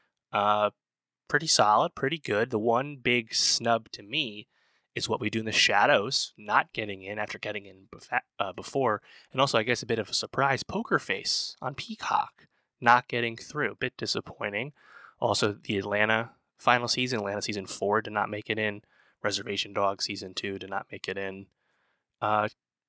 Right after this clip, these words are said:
Shrinking as well for Apple, could have definitely been in the mix here, did not get through. But, uh, yeah, that's the comedy series. Now, going to the comedy actress, I think this one's pretty chalk.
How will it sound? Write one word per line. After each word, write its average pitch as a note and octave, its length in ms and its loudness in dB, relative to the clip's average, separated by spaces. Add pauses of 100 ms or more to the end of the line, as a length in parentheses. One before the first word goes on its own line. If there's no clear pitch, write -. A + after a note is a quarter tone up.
Shrinking G2 580 0
as G#2+ 160 2
well G2+ 140 4
for - 160 0
Apple, G2+ 500 2 (320)
could - 140 -12
have F2+ 100 -14
definitely G2+ 320 -6
been G2 140 -12
in G2 60 -18
the G2 60 -18
mix G2 240 -10
here, G#2 140 -10
did F#2+ 140 -14
not G2 180 -10
get F#2+ 160 -4
through. F#2+ 440 -6 (460)
But, A2+ 140 0
uh, A2 60 6
yeah, A#2 260 4
that's G2 220 -4
the - 80 -18
comedy A#2 280 -2
series. - 460 -4
Now, G#2+ 80 -2
going A2+ 220 2
to G#2 60 -2
the - 60 -10
comedy A#2 260 2
actress, A#2 600 2 (260)
I B2 60 -4
think A2 160 0
this A2 160 2
one's G#2+ 240 -2 (160)
pretty B2+ 400 -2
chalk. - 440 0